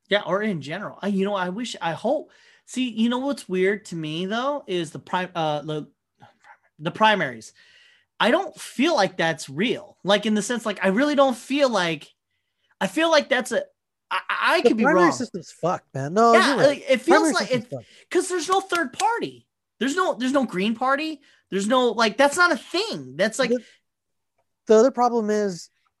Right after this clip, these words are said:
Speaker 2: too early, people drop out based on red states.
Speaker 1: Exactly.
Speaker 2: And
Speaker 1: And
Speaker 2: so, really, the Republican states are the ones picking the, <laughs> picking the nominees for the Democrats.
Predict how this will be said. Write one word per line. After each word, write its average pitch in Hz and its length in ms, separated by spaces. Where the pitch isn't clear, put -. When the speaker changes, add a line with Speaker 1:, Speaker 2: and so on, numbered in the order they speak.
Speaker 2:
too 277 340
early, 180 540
people 202 280
drop 160 280
out 185 360
based 240 460
on 185 520
red 180 240
states. - 580
Speaker 1:
Exactly. 127 680
Speaker 2:
And 214 200
Speaker 1:
And 202 100
Speaker 2:
so, 220 460
really, 226 640
the 170 160
Republican 202 640
states 180 460
are 175 120
the 170 80
ones 185 300
picking 226 400
the, 151 240
<laughs> - 120
picking 220 500
the 175 80
nominees 220 680
for 196 160
the 185 140
Democrats. - 840